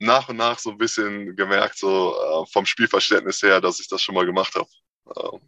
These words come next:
aber es war, ich habe auf jeden Fall denen nicht von Anfang an zeigen können, äh, <laughs> was für einen Hintergrund ich hatte, sagen wir es mal so.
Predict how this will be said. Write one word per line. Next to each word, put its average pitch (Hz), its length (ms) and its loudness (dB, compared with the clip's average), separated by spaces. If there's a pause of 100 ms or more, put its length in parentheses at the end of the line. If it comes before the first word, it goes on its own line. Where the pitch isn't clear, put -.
(140)
aber 98 200 6
es 95 140 2
war, 107 260 8 (480)
ich 120 140 0
habe 139 140 4
auf 131 100 0
jeden 139 140 4
Fall 123 140 4
denen 131 180 0
nicht 143 140 -4
von 123 100 0
Anfang 113 300 -2
an 110 100 2
zeigen 113 320 2
können, 110 460 0
äh, 98 320 6 (260)
<laughs> - 240 -6 (340)
was - 180 4
für - 80 0
einen 98 60 2
Hintergrund 92 360 2
ich - 80 -2
hatte, 90 240 2
sagen 101 200 0
wir 98 80 2
es 90 100 -4
mal 95 100 -2
so. 98 180 4